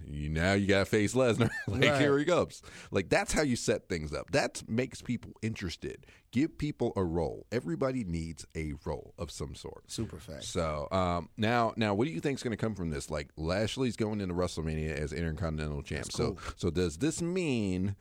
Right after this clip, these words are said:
Speaker 1: that we get another match with him and Finn at Mania, but this time as the Demon? Like,
Speaker 2: Oh, I can see that.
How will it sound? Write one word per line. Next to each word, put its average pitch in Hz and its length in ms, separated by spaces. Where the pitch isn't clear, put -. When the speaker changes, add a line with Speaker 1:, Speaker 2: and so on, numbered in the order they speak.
Speaker 1:
that 85 160
we 87 100
get 98 220
another 139 340
match 85 440
with 87 160
him 85 180
and 76 100
Finn 87 500
at - 140
Mania, 71 560
but 92 120
this - 220
time 71 400
as 110 160
the 82 80
Demon? 80 380
Like, 78 240
Speaker 2:
Oh, 233 400
I 170 120
can 190 120
see 175 180
that. 123 200